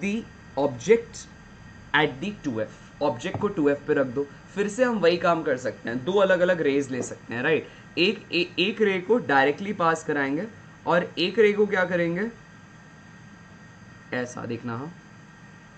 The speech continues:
एक रे को optical center से directly pass करा देंगे, वो तो जस की तस चली जाएगी, सही कह रहा हूँ? यस, everybody। और एक ray parallel है,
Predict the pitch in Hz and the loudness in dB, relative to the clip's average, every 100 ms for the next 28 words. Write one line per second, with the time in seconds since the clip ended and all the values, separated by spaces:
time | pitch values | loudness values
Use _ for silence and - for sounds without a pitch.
0 | - - - - - - - - - - | -20 -20 -20 -20 -20 -20 -20 -20 -20 -8
1 | 160 180 196 180 185 190 135 - 170 196 | -2 0 0 0 -2 0 -2 -2 -4 -2
2 | 202 160 143 165 180 160 135 139 175 - | -2 0 2 2 2 2 2 2 -2 -2
3 | 143 131 - 123 117 117 127 151 151 165 | 0 0 0 -2 0 -4 -2 -2 -2 0
4 | 160 160 180 185 - 165 170 175 160 175 | 0 0 -6 -6 -2 -2 0 2 0 -2
5 | 175 160 156 170 160 180 - - - 131 | -4 -2 0 -2 -4 -8 -14 -20 -14 -2
6 | 156 175 - - 143 170 165 160 185 - | 0 0 -4 -2 0 2 0 -2 -4 -14
7 | - - 190 233 - 185 247 233 254 262 | -18 0 2 2 0 -2 0 0 -2 2
8 | 175 151 160 233 269 156 - | 6 6 8 6 8 6 2